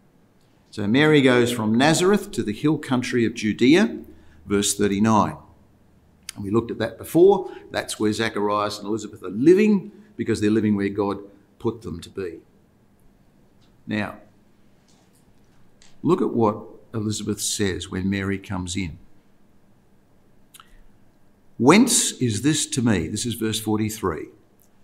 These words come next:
"Whence is this to me that the mother of my Lord should come unto me?"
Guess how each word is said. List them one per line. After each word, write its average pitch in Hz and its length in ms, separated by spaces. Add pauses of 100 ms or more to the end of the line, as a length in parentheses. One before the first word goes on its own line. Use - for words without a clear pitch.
(180)
"Whence 147 380
is 110 180
this 147 240
to - 140
me 95 480 (260)
that 104 160
the 104 80
mother 143 540
of 113 200
my 104 200
Lord 104 680
should - 260
come 104 220
unto 98 220
me?" 92 320